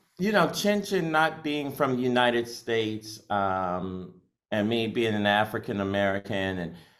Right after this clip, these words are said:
um, you know, during the pandemic, there was the Black Lives Matter movement, the Asian hate crimes and everything. And she didn't understand it because she's not from this, this country. But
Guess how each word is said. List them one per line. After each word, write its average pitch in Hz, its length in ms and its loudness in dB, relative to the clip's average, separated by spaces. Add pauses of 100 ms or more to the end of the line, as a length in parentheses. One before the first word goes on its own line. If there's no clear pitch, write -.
(140)
um, 92 760 0
you 156 180 -2
know, 139 200 4
during 156 260 2
the 135 60 -2
pandemic, 139 680 0
there 123 140 0
was 110 440 -4 (380)
the 117 80 -4
Black 117 360 4
Lives 110 380 6
Matter 104 400 2
movement, 85 640 -6
the - 180 -14
Asian 110 440 0
hate 110 320 -2
crimes 101 560 0
and 95 120 -4
everything. 90 560 -4 (640)
And 120 800 2 (1500)
she - 280 -2
didn't 175 220 6
understand 123 560 2
it 104 80 -4
because 107 340 -4
she's 117 220 -6
not 101 260 2
from 98 220 0
this, 92 300 -4
this - 260 -8
country. 113 480 -2
But 95 360 0